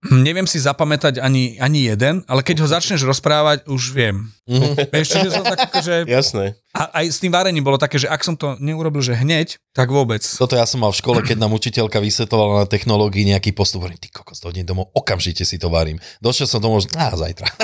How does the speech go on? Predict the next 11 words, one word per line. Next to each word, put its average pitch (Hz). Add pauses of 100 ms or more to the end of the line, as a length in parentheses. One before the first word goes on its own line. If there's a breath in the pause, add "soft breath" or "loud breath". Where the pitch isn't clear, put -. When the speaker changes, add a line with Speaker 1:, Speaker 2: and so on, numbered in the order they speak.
(140)
Speaker 2:
<laughs> -
Speaker 1:
Ale 139
aj 147
to 147
bolo, 208
že 143
čo 135
ste 135
varili, 123
pripravovali, 123
ale... 123